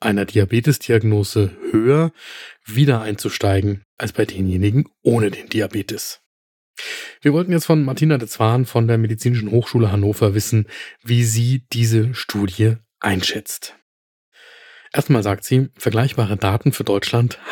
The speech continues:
haben wir gar nicht. In anderen Studien, die wir kennen, sind die Abbruchraten nicht ganz so hoch wie in dieser neuen Untersuchung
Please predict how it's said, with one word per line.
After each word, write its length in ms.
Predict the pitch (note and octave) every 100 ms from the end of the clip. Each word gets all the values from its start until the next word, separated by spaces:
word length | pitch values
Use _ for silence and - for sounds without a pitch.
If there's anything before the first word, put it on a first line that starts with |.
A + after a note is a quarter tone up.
| -
haben 280 | - B2+ G2
wir 100 | F#2
gar 260 | - F2
nicht. 360 | F2+ F2+ - - _ -
In 120 | A#2+
anderen 400 | G#2+ D#3 D#3+ C#3+
Studien, 420 | - C#3 C3+ B2
die 120 | A#2
wir 100 | G#2
kennen, 580 | - - B2 C#3 F3+ F#3 C3
sind 280 | A#2 D3+
die 120 | D3 A#2+
Abbruchraten 640 | A#2+ C3+ A#2+ G#2 G#2 -
nicht 280 | A2 - -
ganz 280 | F#2+ G2+ -
so 140 | A2
hoch 240 | G#2 G2 - - - - -
wie 140 | A#2+
in 80 | A#2+
dieser 220 | G#2+ G#2
neuen 240 | G2+ G2+ G#2+
Untersuchung 640 | G#2+ G#2 G#2+ G2+ G#2+ G#2+